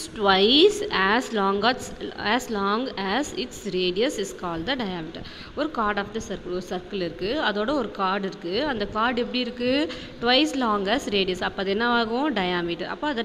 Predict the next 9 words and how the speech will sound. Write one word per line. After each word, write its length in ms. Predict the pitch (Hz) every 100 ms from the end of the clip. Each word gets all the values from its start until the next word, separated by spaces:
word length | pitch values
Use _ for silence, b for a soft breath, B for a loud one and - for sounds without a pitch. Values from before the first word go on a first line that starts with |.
| 190
டயாமீட்டர்னு 540 | 185 180 160 180 214
சொல்லுவோம்னு 340 | 175 165 202 202
சொல்லியிருக்காங்க. 380 | 165 165 160 170
கரெக்டா 320 | 233 240 294 302 269
தப்பா? 220 | - 240 240 B B - -
True. 160 | 262 262 247 254 - - - - - - - - 208
Okay, 260 | - 302 - B B B 196
the 60 | -
sector 480 | 202 - - 285